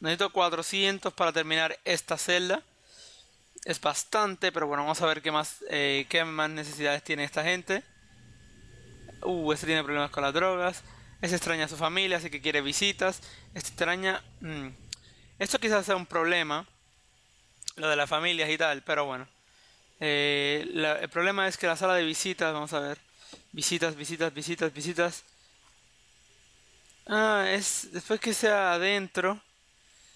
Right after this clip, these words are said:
Hombre, pues creo que podemos. Vamos a ver cuánto vale una mesa de visitas.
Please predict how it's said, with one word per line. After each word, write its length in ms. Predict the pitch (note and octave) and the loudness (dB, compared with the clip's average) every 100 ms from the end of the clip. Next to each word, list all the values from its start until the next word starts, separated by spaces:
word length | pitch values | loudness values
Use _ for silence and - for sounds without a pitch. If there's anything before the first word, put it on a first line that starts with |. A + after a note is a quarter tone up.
| _ _ _ - | _ _ _ -6
Hombre, 320 | D4 C#4+ C#4 - | -2 0 0 -4
pues 220 | - F3 - | 0 0 2
creo 180 | A3+ | 2
que 120 | B3+ C#4+ | 2 0
podemos. 640 | A#3 G#3 G#3 G#3 G3 - - _ _ _ _ _ - - - - | 4 4 4 2 0 -2 -8 _ _ _ _ _ -20 -20 -14 -4
Vamos 140 | F#3 | 2
a 40 | G3 | 4
ver 140 | F#3+ | 4
cuánto 240 | F#3+ F#3 | 0 2
vale 220 | F3+ F3 F3 | 4 4 4
una 120 | E3+ | 2
mesa 220 | E3+ F3 | 2 2
de 100 | D#3+ | 2
visitas. 600 | D3+ E3 F#3+ G#3 A3 - | 2 -2 2 0 0 -14